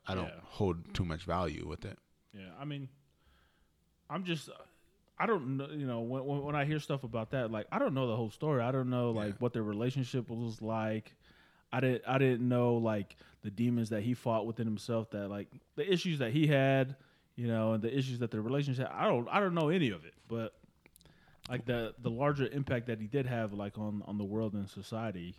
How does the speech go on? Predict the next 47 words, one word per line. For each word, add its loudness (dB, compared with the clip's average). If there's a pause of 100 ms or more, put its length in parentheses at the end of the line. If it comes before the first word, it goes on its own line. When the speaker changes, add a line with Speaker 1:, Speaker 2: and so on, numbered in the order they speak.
(180)
Speaker 1:
Yeah. 4
Speaker 2:
it's, -6
you -4
know, -8
it, 0
it 4
was 4
big, -6
but -4 (420)
Speaker 1:
Oh, 8
actually, 6
I, -4
I 4
wanna 4
stop 0
you 0
because -4
I -4
think -2
you 0
said -2
something -4
good. -2 (560)
Well, -2
you 0
say 2 (260)
this -12
whole 4
podcast, 2
you -4
said -6
something -6
good, -4
but, 0
like, 0
the -2
demons, -2 (420)
like, -4
what 2
is, 2
like, -6 (140)
the -4
demons 0 (160)
people -4
are -2
fighting, -4 (500)
like, -6